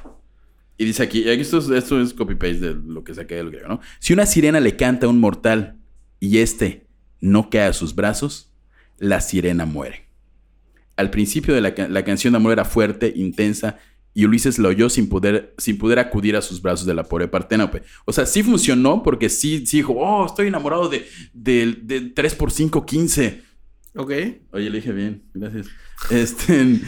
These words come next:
Speaker 2: Que, oye, mira, sí puede hacer matemáticas en vivo, Javier.
Speaker 1: <laughs> Este, que poco a poco, pero poco a poco fue muriendo porque al, al no ir a los brazos de Parténope, Ulises, pues la,
Speaker 2: Pero
Speaker 1: la
Speaker 2: estaba amarrado.
Speaker 1: Sí, estaba amarrado y estaba casado.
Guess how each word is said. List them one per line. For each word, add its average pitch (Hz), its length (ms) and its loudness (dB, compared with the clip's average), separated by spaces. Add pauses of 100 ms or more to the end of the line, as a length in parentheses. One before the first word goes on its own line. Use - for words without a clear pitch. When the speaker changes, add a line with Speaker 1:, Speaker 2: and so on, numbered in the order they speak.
Speaker 2:
Que, 226 140 4
oye, 233 280 6
mira, 226 420 2
sí 233 140 2
puede 262 160 4
hacer 220 140 4
matemáticas 180 520 0
en - 140 2
vivo, 170 180 2
Javier. 170 240 2
Speaker 1:
<laughs> 147 60 4
Este, 139 380 0 (280)
que 151 120 2
poco 196 220 4
a 185 60 0
poco, 180 460 4
pero 143 220 4
poco 160 180 2
a 170 60 2
poco 170 120 2
fue 156 140 0
muriendo 156 380 4
porque 135 200 0
al, 120 200 2
al 123 240 0
no 151 160 2
ir 151 120 4
a 147 40 2
los 110 240 0
brazos 131 320 -2
de 123 40 0
Parténope, 123 680 0
Ulises, 131 500 2 (260)
pues 101 200 -4
la, 95 260 -2
Speaker 2:
Pero 95 160 -2
Speaker 1:
la 175 60 2
Speaker 2:
estaba 170 220 0
amarrado. 143 680 -2 (800)
Speaker 1:
Sí, 95 420 -12 (320)
estaba 160 220 0
amarrado 143 400 2
y - 40 0
estaba 87 280 -6
casado. - 460 -18